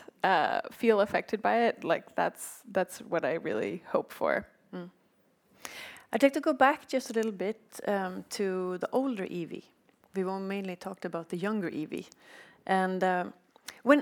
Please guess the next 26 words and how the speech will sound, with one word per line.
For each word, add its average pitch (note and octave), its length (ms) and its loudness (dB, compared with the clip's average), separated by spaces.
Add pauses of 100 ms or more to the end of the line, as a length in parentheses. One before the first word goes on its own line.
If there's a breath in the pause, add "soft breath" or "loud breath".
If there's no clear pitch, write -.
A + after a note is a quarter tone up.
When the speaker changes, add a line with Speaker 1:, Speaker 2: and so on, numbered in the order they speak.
Speaker 2:
when, C4+ 380 4
when, B3 320 4
uh, A#3+ 440 2
crafting A#3 520 -2
the - 80 -2
older A#3 280 -2
Evie, F3+ 460 -6 (520 soft breath)
uh, F#3 260 4
why A3+ 320 4
did A3+ 280 -4
you G3 200 -2
put - 320 -4
her, F3+ 500 -2 (140)
um, E3 500 -4 (100)
between F#3+ 360 0
jobs? G3+ 500 2
And F#3+ 120 -2
it, F#3+ 160 -2
it G#3 100 -2
seems C4 300 2
like G3+ 200 4
her G3 220 4
life F#3+ 540 2
really F#3+ 340 0
never G3 400 0
really G3 240 0